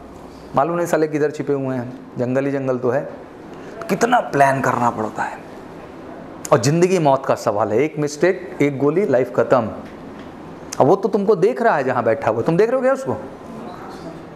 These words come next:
सोचो कितना ऑर्गेनाइज होते होंगे। तब मिशन क्या होता है बच्चा? क्लोज होता है। Very organized। ज़िंदगी मौत का सवाल है, very conscious।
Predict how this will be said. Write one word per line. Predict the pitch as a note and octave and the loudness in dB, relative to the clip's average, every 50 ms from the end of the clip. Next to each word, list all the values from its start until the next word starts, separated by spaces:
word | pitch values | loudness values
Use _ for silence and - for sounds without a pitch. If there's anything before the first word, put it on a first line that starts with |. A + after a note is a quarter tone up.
| - - - | -10 -2 -2
सोचो | E3+ D#3+ G#3+ | 0 0 2
कितना | - F#3+ F3+ - D3+ C#3+ | 2 0 2 4 6 8
ऑर्गेनाइज | C3 B2 A2+ A2+ A2 A2 G2+ G#2 | 8 8 6 4 0 2 2 0
होते | G#2 - - G#2+ | 0 0 0 -2
होंगे। | G2+ G#2 G#2 G#2 - - - - - - - - - - - - - - - - - - | -2 -2 -6 -8 -10 -12 -14 -16 -16 -16 -16 -16 -16 -16 -16 -16 -16 -14 -14 -8 0 2
तब | B2 A2+ | 2 4
मिशन | B2 B2 - D3 C#3 B2+ | 4 0 0 -2 0 2
क्या | E3+ G3 | 4 4
होता | A3+ A#3+ A#3 F3 | 4 4 4 2
है | B2+ | 2
बच्चा? | - - - G2+ - - - - - | 2 0 -2 -4 -4 -6 -12 -8 -6
क्लोज | G2+ G2 - - | -6 -6 -6 -6
होता | - - - - | -10 -12 -12 -12
है। | - - - - - - - C3+ | -12 -12 -14 -16 -14 -6 2 4
Very | F3 F#3+ F#3+ D3+ A#2+ | 6 6 6 6 4
organized। | G#2 - G2 - - - - - - - - - - - - - - - - - - - B2 - | 4 2 -2 -8 -8 -8 -10 -10 -10 -12 -14 -14 -14 -14 -14 -14 -14 -14 -14 -12 -6 -4 -2 2
ज़िंदगी | - C3+ C#3 C3+ D3 D3 E3 D#3+ | 2 2 4 4 4 4 4 2
मौत | D3 C3 B2 B2+ C3+ C3+ - - | 4 4 6 4 4 4 0 2
का | - A2+ | 2 2
सवाल | - - A2+ G#2+ G#2 - - | 4 4 0 2 2 0 -2
है, | - - - - - - - - - - - - - - - - - - - - - - - - - - - A#2+ | -2 -4 -8 -10 -12 -12 -12 -12 -12 -12 -10 -10 -10 -10 -10 -12 -12 -12 -12 -12 -12 -14 -14 -14 -10 -2 6 6
very | C3 C#3 B2+ - | 6 6 8 4
conscious। | G#2 F#2+ F#2+ - G2+ A2 - - | 4 2 2 0 -2 -2 -2 -2